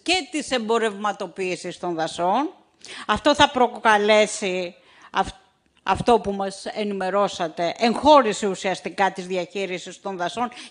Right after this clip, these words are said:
και μάλιστα με κρατική επιδότηση σε ξυλοβιομήχανους και ξυλέμπορους. Αυτά είναι τα φυσικά και νομικά πρόσωπα που μας είπατε, με στόχο την εκμετάλλευση της δασικής μάζας, δηλαδή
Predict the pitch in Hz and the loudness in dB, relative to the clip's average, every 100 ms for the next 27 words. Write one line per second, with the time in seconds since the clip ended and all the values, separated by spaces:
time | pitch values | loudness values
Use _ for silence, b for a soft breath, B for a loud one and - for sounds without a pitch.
0 | _ 233 226 226 220 208 269 254 226 269 | _ -4 2 2 0 -4 -6 -4 0 2
1 | 269 311 302 415 349 214 - 220 226 190 | 2 0 -4 0 2 2 2 2 2 4
2 | 196 190 180 - 175 B B B B B | 4 2 -4 -4 -6 B B B B B
3 | - 247 226 - - 220 208 190 196 185 | -10 -4 -4 -2 -2 0 2 4 6 6
4 | 185 214 220 269 285 339 359 - 277 277 | 6 2 6 4 4 2 -2 0 0 0
5 | - 233 277 320 247 202 190 185 - 226 | -2 2 4 6 6 4 4 -2 0 0
6 | 226 - 302 277 262 220 - 220 214 - | 2 2 2 2 0 -2 -2 -10 -10 -2
7 | 208 196 202 202 196 190 208 196 - 190 | -2 -2 -10 -8 -10 -4 -2 -2 -4 -6
8 | 175 190 180 170 175 160 185 180 226 330 | -4 -6 -6 -2 -2 -2 -4 -2 0 2
9 | 339 B B 220 220 - 403 370 247 180 | 0 B B 0 2 6 6 8 4 4
10 | B B B _ 240 240 233 226 214 208 | B B B _ 0 2 0 0 -4 0
11 | 254 302 392 392 403 381 330 339 - 247 | 2 2 2 -2 -2 -2 2 2 2 2
12 | 254 214 214 190 185 247 269 208 240 240 | 2 4 4 4 4 4 2 0 2 2
13 | 302 320 | 2 -2